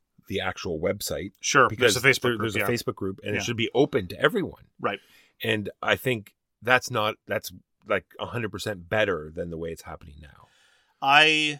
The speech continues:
Speaker 2: so I used to do on the reg roughly every month. We, I called it the War Council. We usually played war games, but not exclusively. This was for weekends, for heavier games.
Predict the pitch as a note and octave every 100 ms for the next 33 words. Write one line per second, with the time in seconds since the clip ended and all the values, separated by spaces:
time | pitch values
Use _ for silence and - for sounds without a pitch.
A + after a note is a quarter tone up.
0 | _ _ _ _ - F3+ D3 D#3 A#3 -
1 | F3+ F3 E3 D#3 D#3 - D3+ E3 D#3+ C3
2 | A#2+ A2+ A2+ G2+ - C3 B2 C3+ B2 C3
3 | B2+ A2+ A2 - - _ _ _ _ A#2
4 | A2+ B2 A#2 B2+ B2 A2+ A#2+ A2+ A2 A2
5 | G2 G2+ F#2+ _ C3 A#2 A#2 B2+ B2 A#2+
6 | B2+ A#2+ A2 A2+ G#2+ A2 G2+ B2 A#2+ A2+
7 | A2 - A2+ - G2+ F#2 - - _ -
8 | A#2 C#3+ C#3 - C#3+ A#2+ A#2 C3 D3 C3+
9 | C3+ B2+ - A2 B2 C3+ C#3 B2 A#2+ A#2+
10 | A#2 - -